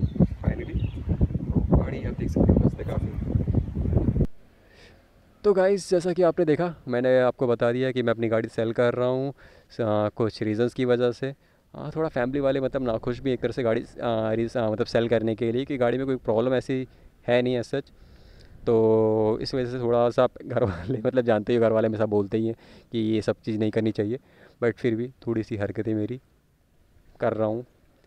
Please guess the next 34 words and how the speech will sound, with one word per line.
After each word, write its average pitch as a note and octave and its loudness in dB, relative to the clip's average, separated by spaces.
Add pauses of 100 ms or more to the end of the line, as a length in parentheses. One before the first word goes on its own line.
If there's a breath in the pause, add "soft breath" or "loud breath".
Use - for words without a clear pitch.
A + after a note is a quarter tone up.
(260 soft breath)
तो A2 -4
इसी - -10
के C#3+ -8
साथ C#3 -6
बस - -4 (580 soft breath)
ये A#2+ 0
वीडियो C3 2
यहाँ A#2 4
पे A#2 4
end B2+ 0
करते C3+ 0
हैं A#2 -4
and G#2 0
मिलते G#2+ -2
हैं B2 -2
आपसे A2 0
next G#2 -4
vlog A#2+ 2
में। C#3 -2 (480 loud breath)
और A#2 0
ये A#2+ 2
मेरी B2 2
गाड़ी A#2+ 4
के B2+ -2
साथ B2 2
कह A#2 0
सकते B2 -2
हैं B2 2
the G#2 0
last - -2
ride A#2 4
हो A2+ 2
सकती B2 -4
है। A#2+ 0